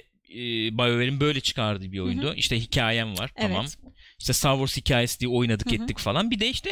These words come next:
Speaker 1: M M O tarafı var
Speaker 2: Aynen.
Speaker 1: neticede
Speaker 2: Açık dünya,
Speaker 1: işin.
Speaker 2: işte M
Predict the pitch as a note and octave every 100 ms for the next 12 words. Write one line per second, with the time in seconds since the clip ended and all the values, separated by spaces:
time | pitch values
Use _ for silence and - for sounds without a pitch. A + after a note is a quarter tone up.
0 | G4 G4 F#4+ F#4+ F#3+ C3+ B2 - A2 G#2
1 | - G#2 F2+ E2+ G2 F#3+ - - - G2
2 | - E3 - - -